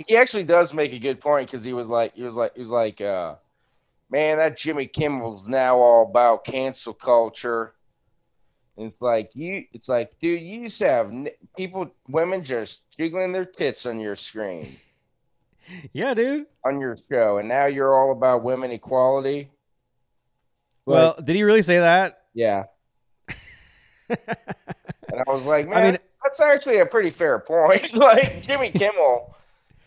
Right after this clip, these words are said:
Speaker 2: Well, you know, he's, uh, he's, uh, lamenting the, the life that he once lived, the, the life that gave him the job that he has now.
Speaker 1: Yeah.
Speaker 2: So don't bite the hand that feeds, Jim.
Speaker 1: Yeah,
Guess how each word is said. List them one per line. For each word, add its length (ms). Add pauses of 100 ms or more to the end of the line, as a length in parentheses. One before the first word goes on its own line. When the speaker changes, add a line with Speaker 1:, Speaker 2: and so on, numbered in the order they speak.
(360)
Speaker 2:
Well, 240
you 120
know, 260 (140)
he's, 380
uh, 520
he's, 380
uh, 560 (580)
lamenting 920
the, 500
the 160
life 340
that 100
he 100
once 300
lived, 440
the, 200
the 140
life 440
that 180
gave 340
him 320 (500)
the 100
job 380
that 120
he 140
has 320
now. 600
Speaker 1:
Yeah. 320 (320)
Speaker 2:
So 500
don't 220
bite 220
the 80
hand 200
that 80
feeds, 380
Jim. 540 (380)
Speaker 1:
Yeah, 240